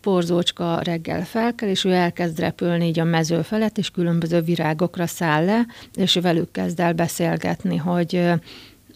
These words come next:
ő kicsoda, milyen hatása van, mik a gyógyhatásai,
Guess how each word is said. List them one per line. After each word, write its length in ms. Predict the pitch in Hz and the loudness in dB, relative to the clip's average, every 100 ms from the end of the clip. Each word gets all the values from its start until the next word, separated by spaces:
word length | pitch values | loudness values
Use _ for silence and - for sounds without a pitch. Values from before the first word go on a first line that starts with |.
| - | -4
ő 140 | 214 | -4
kicsoda, 680 | - 180 - 175 180 165 165 - - | -2 -4 -2 0 2 2 0 -2 -2
milyen 320 | 202 190 180 | 2 4 4
hatása 680 | 165 180 - 170 170 - 170 | 0 -2 -2 -2 0 0 0
van, 240 | 170 165 | 2 2
mik 240 | 170 180 - | 2 2 0
a 60 | |
gyógyhatásai, 1120 | 156 185 180 - 170 - 175 165 - 180 175 | -4 0 0 0 -6 -4 -2 -2 0 2 2